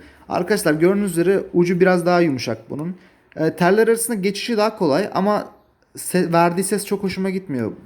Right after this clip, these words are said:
bu, bu tarz uca sahip penalar. Yumuşak uçlu, e, boyu küçük. En sevmediğim küçük penalardan birisi. Boyu da bir buçuk olması gerekiyor. Yani kalın bir pena. Ama tavsiye etmiyorum. Geçiyoruz arkadaşlar.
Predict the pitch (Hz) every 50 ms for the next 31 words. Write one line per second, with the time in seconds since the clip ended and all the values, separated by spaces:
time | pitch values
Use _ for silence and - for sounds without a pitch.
0 | 135 143 135 - - 139 135 123 - 131 120 117 117 117 135 135 120 135 123 -
1 | 123 113 113 110 - - - 120 113 117 123 151 185 185 - - _ _ _ _
2 | _ _ _ - 170 180 180 185 185 202 190 196 147 - - - 170 185 170 -
3 | - - 156 143 139 139 139 139 151 156 165 170 165 170 - 175 - - - -
4 | - - - - _ _ _ _ - - - _ _ _ - 185 190 175 - -
5 | 165 151 147 143 139 151 175 180 180 175 - - - - - - - 175 - -
6 | 147 147 143 135 123 120 123 120 139 156 151 127 120 - 165 170 151 143 151 160
7 | 160 156 147 156 143 143 131 120 123 160 160 156 147 135 - - 143 - 131 123
8 | 127 120 117 - - 120 117 113 117 117 117 139 147 160 170 170 175 175 151 143
9 | 123 120 127 123 - 160 156 151 143 127 117 - - - - 143 160 160 - _
10 | _ _ _ _ _ _ - _ _ _ - 160 170 165 - 165 151 151 - -
11 | 151 147 139 - 117 113 123 131 151 156 156 - _ - - _ _ _ - 135
12 | 139 - - 135 127 113 104 107 107 - 110 110 113 - 160 160 156